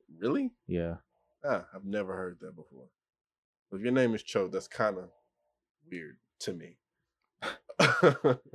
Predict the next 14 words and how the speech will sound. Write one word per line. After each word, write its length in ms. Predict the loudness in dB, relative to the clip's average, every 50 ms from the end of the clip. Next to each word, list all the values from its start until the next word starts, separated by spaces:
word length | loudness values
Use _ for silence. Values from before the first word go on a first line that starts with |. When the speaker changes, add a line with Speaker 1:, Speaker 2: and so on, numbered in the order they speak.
| -20 _ _ _ _ _ -20 -20 -20 -20 -20 -20 -20 -14 -10
Speaker 2:
All 180 | -8 -8 -8 -8
right. 320 | -8 -8 -6 -6 -8 -8 _ _ _ _ _ 6
<laughs> 100 | 6 6 6 6 0 -4 -2
Speaker 1:
Uh, 260 | 0 2 2 4 4 4 4 4 4 4 4 2
<laughs> 100 | 0 0 -2 -8 -10 -10 -10 -14 -16 _ -12 -12 -12 _ _ _ _ _ _ _ _ _ _ _ _ -10 -8 -8 -8 -8 -10 -12 -14 -18 -20 _ _ _ _ -8
um, 440 | -4 -2 0 -2 -2 -4 -8 -14 -18 -20 _ _ _ _ _ _ _ _ _ _ _ _ _ _ _ _ _ _ _ _ _ _ _ _ _ _ _ _ _ _ _ _ _ _ -10
he 120 | -8 -6 -4
just 200 | -2 -2 2 4
not 160 | 4 4 4
as 100 | 2 -2 -4
cool 500 | -2 2 4 4 4 4 4 4 2 2
as, 200 | 0 -4 -4 0 0
as 140 | 0 0 2
Ghost. 680 | 4 4 6 6 6 2 0 -6 -10 -16 _ -20 -20